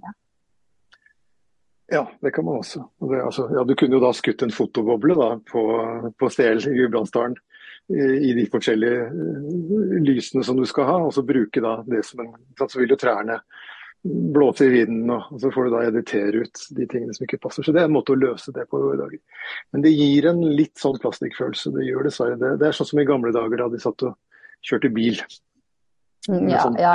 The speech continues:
Speaker 1: ja,
Speaker 2: projisert
Speaker 1: og så,
Speaker 2: bak.
Speaker 1: så liksom,
Speaker 2: Ja,
Speaker 1: ja,
Speaker 2: så
Speaker 1: ja.
Speaker 2: snakket masse.
Speaker 1: <laughs>
Speaker 2: Så det er litt den følelsen der. Den serien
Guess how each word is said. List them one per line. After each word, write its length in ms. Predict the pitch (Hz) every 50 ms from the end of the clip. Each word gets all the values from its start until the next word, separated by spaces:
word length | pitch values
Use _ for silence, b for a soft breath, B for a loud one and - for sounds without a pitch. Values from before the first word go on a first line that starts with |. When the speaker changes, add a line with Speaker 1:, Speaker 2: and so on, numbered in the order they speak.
| 175 170
Speaker 1:
ja, 100 | 160 156 156
Speaker 2:
projisert 280 | - - 123 120 - 185
Speaker 1:
og 80 | 170
så, 220 | 175 180 175 156 123 120
Speaker 2:
bak. 220 | 127 143 170 175
Speaker 1:
så 200 | 165 170 170 170 170
liksom, 360 | 170 180 175 - - 170 165 - 226 220
Speaker 2:
Ja, 40 | 196
Speaker 1:
ja, 120 | 151 123 131 135 135
Speaker 2:
så 60 | 135 143
Speaker 1:
ja. 40 | 160
Speaker 2:
snakket 380 | - 156 - - - - - -
masse. 360 | 131 131 - 214 - - 113 110 - - B B B B B B B B
Speaker 1:
<laughs> 500 | B 370 330 311 330 330 349 269 220 - -
Speaker 2:
Så 140 | 151 156 156 180 214
det 100 | 170 165
er 80 | 175
litt 180 | 156 156 143 - -
den 100 | 127 120
følelsen 300 | - 127 110 - 120 127
der. 120 | 143 160 160
Den 160 | 151 151 160 156 156 143 -
serien 540 | - - - 143 135 131 135 139 139 139